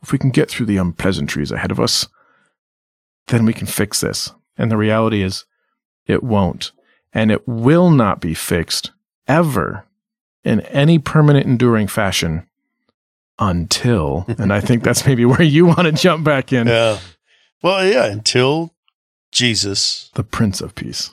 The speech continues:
Speaker 2: That's right. Comes back and all, and his, you know,
Speaker 1: Mm-hmm.
Speaker 2: the first time he came, he came as, in humility.
Speaker 1: Mm-hmm.
Speaker 2: And of course, he will always have humility 'cause he is perfect. Um, but, and when he returns in power.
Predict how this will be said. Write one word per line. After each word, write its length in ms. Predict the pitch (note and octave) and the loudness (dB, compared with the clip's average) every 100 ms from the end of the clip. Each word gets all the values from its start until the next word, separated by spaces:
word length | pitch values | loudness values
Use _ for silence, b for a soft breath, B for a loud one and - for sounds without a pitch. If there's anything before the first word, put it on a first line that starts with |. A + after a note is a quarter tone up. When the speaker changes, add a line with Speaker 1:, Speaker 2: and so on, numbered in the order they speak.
| _ | _
Speaker 2:
That's 260 | G2+ F#2 - | -8 -6 -2
right. 300 | G2 D#2+ - _ | -2 -2 -8 _
Comes 300 | - A2 A2 | -6 -4 -4
back 400 | - F#2+ F2 F2 | -4 -4 -4 -6
and 140 | F2 E2 | -10 -8
all, 220 | F#2 G2 | -8 -8
and 140 | G2 E2+ | -8 -8
his, 300 | F2+ - - | -4 -4 -4
you 360 | G2+ F#2+ G#2+ F#2 | -8 -6 -6 -4
know, 80 | |
Speaker 1:
Mm-hmm. 140 | F#2 G2 G2 | -6 -6 -10
Speaker 2:
the 60 | |
first 280 | F2 C3+ - | -4 -2 0
time 160 | B2+ A#2+ | -2 -2
he 80 | G#2+ | -4
came, 280 | - A2 | -4 -4
he 80 | G2+ | -4
came 720 | F2+ G#2 G2 F#2+ F#2 F2+ F2 - - | -8 -8 -6 -4 -6 -8 -10 -16 -12
as, 440 | D#2+ D#2 D#2 E2 - | -8 -8 -8 -10 -10
in 140 | F2+ | -10
humility. 760 | - G2 F2 F2 G2+ G#2+ B2 - _ _ - | -10 -10 -8 -6 -6 -6 -8 -10 _ _ -8
Speaker 1:
Mm-hmm. 320 | F#2 G2+ C#3 D#3+ - | -4 -2 -2 -4 -8
Speaker 2:
And 160 | F2+ | -8
of 80 | E2+ | -8
course, 240 | - F#2+ | -8 -6
he 80 | - | -4
will 120 | G#2+ | -4
always 440 | - F2+ F2 F2+ - | -4 -6 -6 -6 -8
have 200 | F2 E2 | -12 -12
humility 380 | E2 D#2+ F2+ A2 | -10 -10 -10 -12
'cause 160 | E2 | -14
he 80 | D#2+ | -12
is 120 | D#2+ | -14
perfect. 680 | - - - - G#2+ - - _ _ _ _ _ | -14 -16 -16 -14 -14 -16 -20 _ _ _ _ _
Um, 320 | F#2 E2 E2 | -6 -6 -6
but, 220 | E2+ G#2 | -4 -4
and 260 | G#2+ G2+ F#2+ | -4 -6 -6
when 140 | A2 F#2 | -8 -4
he 120 | A2 | -4
returns 480 | G2+ F2+ G2+ F2 F2 | -4 -4 -6 -6 -8
in 120 | D#2+ | -10
power. 420 | D#2+ F2 D#2 - | -8 -8 -8 -14